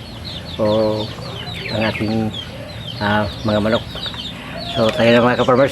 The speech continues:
sabayan niyo lang po ako. Ayan na po yung mga manok po natin at saka yung mga anak nila, oh, nandun sa kwan. So, ngayon po ay i-kwan po natin sila,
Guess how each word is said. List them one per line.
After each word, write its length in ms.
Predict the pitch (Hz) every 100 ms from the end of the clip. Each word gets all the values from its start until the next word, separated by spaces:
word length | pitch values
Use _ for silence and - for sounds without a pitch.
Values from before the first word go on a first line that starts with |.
| -
sabayan 240 | - 110 113
niyo 160 | 117
lang 80 | 110
po 160 | 139 127
ako. 20 | - - - - - - - - - - - 247 - - - -
Ayan 160 | 120 226
na 60 |
po 100 | 269 196 - 143 - - - - - - 135
yung 320 | 131 127 127
mga 400 | 131 135 127 127 - - - - - - - -
manok 220 | 120 117
po 60 | 147
natin 320 | 131 120 135
at 100 | - - - - - - - -
saka 160 | 240
yung 320 | 240 254 247 240 - - - - - - -
mga 260 | 123 107 113 117 117 117 - - - - - - -
anak 160 | 233 262
nila, 140 | 247 208
oh, 80 | 208 - -
nandun 280 | 120 120 -
sa 100 | -
kwan. 220 | - 113 - - - - - - - 960 960 -
So, 100 | 127 117 113 113 113 110
ngayon 220 | 117 127
po 160 | 113 120
ay 160 | 131 135 143 - 196 - - 403 - - - 294 320 320 320 262 294 247 247
i-kwan 640 | 240 120 120 117 117 117 120
po 40 |
natin 240 | 113 113 120
sila, 220 | - 127